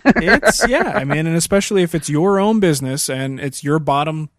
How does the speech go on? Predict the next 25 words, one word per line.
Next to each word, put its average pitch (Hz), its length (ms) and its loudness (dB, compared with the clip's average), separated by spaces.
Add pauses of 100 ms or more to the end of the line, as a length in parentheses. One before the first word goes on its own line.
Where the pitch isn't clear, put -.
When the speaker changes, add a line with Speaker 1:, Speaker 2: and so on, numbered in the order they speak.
Speaker 2:
bottom 151 260 0
line 147 380 0
and 131 100 -14
your 135 380 -6
money 143 400 -6
that's 131 160 -6
going 139 240 -4
out 135 100 -4
the 135 80 -6
window 147 240 -2
when 127 140 -6
someone's 143 300 -6
fooling 156 320 -4
around, 160 280 -2
you're 165 80 -8
gonna 170 140 -4
think 175 240 -6
a 151 40 -4
little 165 180 -6
bit 151 160 -8
differently 147 400 -6
about, 139 460 -2
Speaker 1:
<laughs> - 60 -12
Speaker 2:
you 165 380 2
know, 139 240 -2